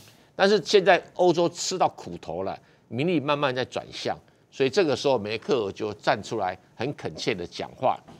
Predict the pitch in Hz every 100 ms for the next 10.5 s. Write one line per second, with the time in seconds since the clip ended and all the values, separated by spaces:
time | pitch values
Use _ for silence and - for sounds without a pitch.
0 | - - _ _ _ - 170 175 196 165
1 | 143 214 160 139 151 135 117 104 - 151
2 | 139 101 98 104 - 147 120 135 110 107
3 | 135 98 - _ _ _ _ _ 160 170
4 | 147 110 110 104 113 101 143 - 156 147
5 | 143 - 165 147 127 - 104 - 87 90
6 | 92 110 98 - - 123 110 101 - -
7 | - - - 101 101 - 170 160 - 135
8 | 117 90 104 107 107 104 - 156 127 117
9 | - 117 143 98 82 73 - - 165 175
10 | 113 110 110 143